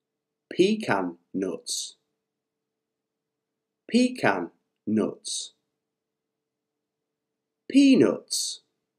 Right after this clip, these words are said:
Peanuts. Cashew nuts. Cashew nuts. Chestnuts.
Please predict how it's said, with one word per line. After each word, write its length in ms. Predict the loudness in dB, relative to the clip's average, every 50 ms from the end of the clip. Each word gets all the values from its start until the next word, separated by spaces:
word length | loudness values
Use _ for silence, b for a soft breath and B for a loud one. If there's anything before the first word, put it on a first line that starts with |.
| _ _ _ _ _ _ _ _ _ _ _ _ _ _ _ _ _ _ _ _ _ _ _ _ _ _ _ _ _ _ _ _ _ _
Peanuts. 1000 | 4 6 6 6 6 4 2 0 0 -2 -4 -8 _ -8 -8 -8 -8 -10 -14 _ _ _ _ _ _ _ _ _ _ _ _ _ _ _ _ _ _ _ _ _ _ _ _ _ _ _ _ _ _ _ _ _ _ _ _ _ _ _ _ _ _ _ _ _ _ _ _ _
Cashew 600 | -4 -4 -2 -2 0 4 6 6 6 4 0 -4 -6 _
nuts. 640 | -6 -4 -4 -4 -4 -8 -10 -10 -10 -10 -10 -12 -16 _ _ _ _ _ _ _ _ _ _ _ _ _ _ _ _ _ _ _ _ _ _ _ _ _ _ _ _ _ _ _ _ _ _ _ _ _ _ -4
Cashew 640 | -2 -2 -2 -2 0 2 2 2 2 0 -2 -6 -10 _ _
nuts. 580 | -8 -6 -6 -8 -10 -12 -14 -16 -14 -14 -16 -20 _ _ _ _ _ _ _ _ _ _ _ _ _ _ _ _ _ _ _ _ _ _ _ _ _ _ _ _ _ _ _ _ _ _ _ _ _ _ _ _ _ _ _ _ _
Chestnuts. 1120 | 0 2 2 2 2 -2 -4 -6 -8 -12 _ -2 -2 -2 -2 -2 -6 -10 -14 -14 -14 -16